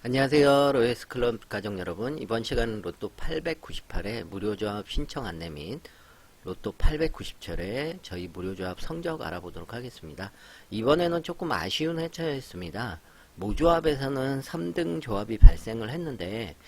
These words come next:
여러분들한테는 이제 뭐랄까, 이제 보내드리질 못하게 된, 배달을 못하게 된 그런 회차 되겠습니다. 아, 모조합에서는 나왔었는데 여러분들한테 이제 그게 필터링하면서 빠지는 바람에,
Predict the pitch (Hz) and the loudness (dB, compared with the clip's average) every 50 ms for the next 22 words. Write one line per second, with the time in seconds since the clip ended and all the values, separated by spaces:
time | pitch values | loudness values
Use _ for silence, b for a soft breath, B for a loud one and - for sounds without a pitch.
0 | B B B B B - - - 78 87 104 110 123 123 120 110 113 107 107 104 | B B B B B -14 -10 -8 -6 -4 -2 -2 -2 -2 -2 -2 -2 -2 -2 -4
1 | 104 - 107 95 98 104 110 117 117 117 120 120 120 120 123 113 95 90 85 87 | -6 -8 -8 -6 -6 -4 -4 -4 -4 -2 -2 -2 -4 -4 -4 -6 -6 -8 -8 -8
2 | 87 87 90 90 90 87 85 85 - B B B B B B - - - 87 87 | -6 -6 -6 -6 -6 -6 -8 -10 -12 B B B B B B -20 -18 -16 -14 -14
3 | 82 - - - - 73 76 76 - - - - - 82 85 82 78 - - - | -14 -10 -6 -4 -4 -2 -4 -4 -8 -10 -10 -12 -12 -12 -12 -12 -12 -12 -16 -18
4 | - - - - - 117 120 127 123 113 110 92 98 - - 95 107 - - - | -20 -20 -10 -4 0 2 2 2 2 0 -2 -2 -4 -4 -6 -6 -6 -6 -8 -10
5 | - - 98 92 95 - - - - 110 107 110 101 92 - 78 82 90 117 165 | -14 -10 -6 -6 -6 -6 -8 -8 -8 -6 -4 -4 -6 -6 -6 -8 -8 -8 -10 -10
6 | 208 - - - - - 92 92 - 120 120 117 110 110 104 98 95 98 98 92 | -12 -14 -20 -20 -12 -10 -6 -4 -2 -2 -2 -2 -2 -2 -2 -2 -2 -4 -4 -4
7 | 90 92 95 92 90 92 85 - - 90 90 - - 113 98 90 85 80 92 127 | -6 -6 -6 -6 -6 -8 -10 -10 -10 -12 -12 -10 -10 -10 -8 -8 -8 -8 -8 -8
8 | 165 196 - - - 104 107 107 104 120 - - - 156 - 127 98 85 85 - | -8 -10 -12 -10 -10 -8 -8 -8 -10 -10 -12 -10 -10 -10 -10 -10 -10 -12 -12 -14
9 | - - 71 - - 95 - B B B B B B B B - 95 101 107 95 | -16 -18 -18 -16 -16 -16 -16 B B B B B B B B -10 -8 -8 -6 -6
10 | 95 104 - 135 147 143 143 143 139 135 139 131 127 127 127 107 65 78 95 110 | -6 -4 -2 0 0 0 0 -2 -4 -4 -4 -4 -4 -4 -4 -4 -6 -6 -6 -6
11 | - - 113 104 98 95 95 123 139 113 90 87 87 92 95 92 101 98 92 92 | -6 -6 -6 -6 -6 -6 -6 -6 -6 -6 -6 -6 -6 -6 -8 -8 -10 -10 -10 -10
12 | 95 90 87 90 90 78 76 73 - 82 80 78 80 82 B B B B B B | -10 -10 -10 -12 -14 -14 -14 -12 -12 -12 -10 -12 -14 -16 B B B B B B
13 | B B B - - - 98 87 92 82 95 104 104 95 - - 143 - 147 156 | B B B -20 -18 -14 -10 -8 -8 -8 -8 -8 -10 -10 -10 -10 -10 -8 -8 -8
14 | 151 143 143 135 127 120 110 - 117 - - 117 131 139 165 165 160 151 143 101 | -6 -6 -4 -4 -6 -6 -6 -8 -10 -6 -2 -2 -2 -2 -4 -6 -10 -10 -8 -8
15 | 82 78 80 87 104 117 110 80 - | -8 -8 -8 -10 -10 -10 -12 -12 -14